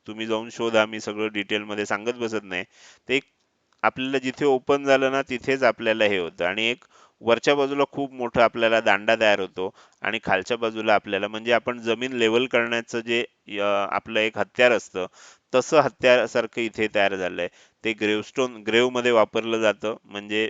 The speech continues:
अ, जिथे दफनभूमी असते तिथे वापरलं जातं. तर त्यामुळे तशा प्रकारचं आपल्याला इथे तयार झालंय. ह्याला ग्रेवस्टोन डोजी असं म्हटलं जातं. ही, अ, आपल्याला बेअरिश कॅन्डल आहे,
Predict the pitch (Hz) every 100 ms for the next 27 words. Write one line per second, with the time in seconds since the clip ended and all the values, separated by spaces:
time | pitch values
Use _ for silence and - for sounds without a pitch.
0 | - - 95 95 95 95 101 98 110 107
1 | - 131 127 120 120 107 - 107 107 120
2 | 120 98 101 98 92 90 85 98 - -
3 | - - 123 123 123 143 151 - _ 127
4 | - 147 135 - 127 - 123 135 117 117
5 | 107 - 113 - 92 87 87 87 95 110
6 | 110 110 110 - 131 135 120 110 113 101
7 | 104 95 98 95 90 85 101 - - -
8 | - 117 139 - 98 _ 101 95 90 92
9 | 110 104 113 113 95 95 117 - 92 85
10 | 82 80 71 78